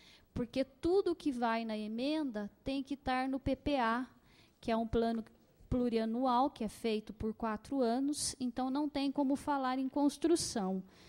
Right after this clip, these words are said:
Então, as emendas foram feitas, retirando os valores também da P P P. No caso, essa tá destinando pra Secretaria de Educação,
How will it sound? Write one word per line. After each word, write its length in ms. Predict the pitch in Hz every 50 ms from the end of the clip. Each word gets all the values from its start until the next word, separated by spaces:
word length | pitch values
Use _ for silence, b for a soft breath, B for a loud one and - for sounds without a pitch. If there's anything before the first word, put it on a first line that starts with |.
| B B B B
Então, 320 | 240 226 - 277 277 277 285
as 160 | 302 277 262
emendas 920 | 285 277 262 247 233 233 226 220 220 208 190 208 202 - - - - - - -
foram 340 | - - 226 220 220 214 208
feitas, 680 | - - - 226 220 233 262 294 - - 302 - -
retirando 880 | - - - 247 247 247 - - - 269 220 226 226 220 214 214 202
os 100 | 214 208
valores 800 | 196 202 220 214 214 208 220 214 214 208 196 202 - - - - - -
também 500 | 277 294 302 285 233 233 233 240 247 240
da 120 | 220 220
P 160 | - 226 214
P 180 | - - 208 202
P. 460 | - _ - 208 202 208 240 294 294 B B B B B B B B
No 120 | 208 214
caso, 520 | 208 - - 240 233 240 233 214 226 233 220
essa 580 | 226 226 240 269 262 - - - - 202 196 B B B B B B B B
tá 140 | - - 220
destinando 920 | 208 247 277 269 - - - 277 262 247 247 247 254 262 269 254 226 226
pra 180 | 226 - - 220
Secretaria 880 | - - 240 233 - 233 233 226 - 233 220 220 208 233 247 262 262
de 140 | 247 208 226
Educação, 1000 | 233 208 208 208 - 214 202 185 - - - - 214 202 196 208 247 294 339